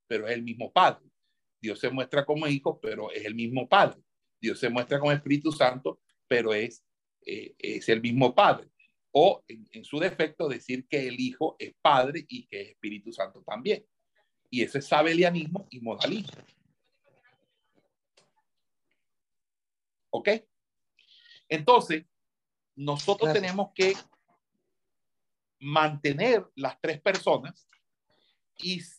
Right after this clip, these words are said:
Speaker 1: y que cada persona se relacione con las otras como si hubiese un yo,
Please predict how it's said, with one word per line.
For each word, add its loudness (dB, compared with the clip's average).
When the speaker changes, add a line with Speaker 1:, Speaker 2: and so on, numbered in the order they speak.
Speaker 1:
y -10
que -4
cada 4
persona 2
se -6
relacione -4
con 2
las -2
otras -4
como 0
si -8
hubiese -2
un -4
yo, 4